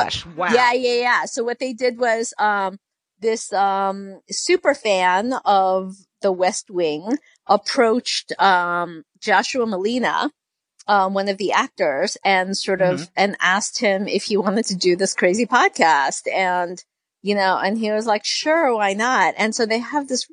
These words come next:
Speaker 2: really funny, awesome podcast, sort of like a male version of The Two of You, um, T V to, you know, books. No, seriously, when I, when I first,
Speaker 1: Yes.
Speaker 2: when I first,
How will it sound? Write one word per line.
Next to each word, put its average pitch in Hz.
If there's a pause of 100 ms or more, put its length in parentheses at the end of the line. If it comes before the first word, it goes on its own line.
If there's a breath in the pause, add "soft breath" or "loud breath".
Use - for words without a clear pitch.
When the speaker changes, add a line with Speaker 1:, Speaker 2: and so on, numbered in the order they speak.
Speaker 2:
really 285
funny, 220
awesome 196
podcast, 160 (320 loud breath)
sort 254
of 254
like 226
a 202
male 196
version 190
of 185
The 180
Two 175
of 175
You, 151 (340 soft breath)
um, 190
T 226
V 208 (160)
to, 214
you 233
know, 220
books. 220
No, 269
seriously, 320
when 233
I, 277
when 175
I 359
first, 403
Speaker 1:
Yes. - (100)
Speaker 2:
when 254
I 269
first, -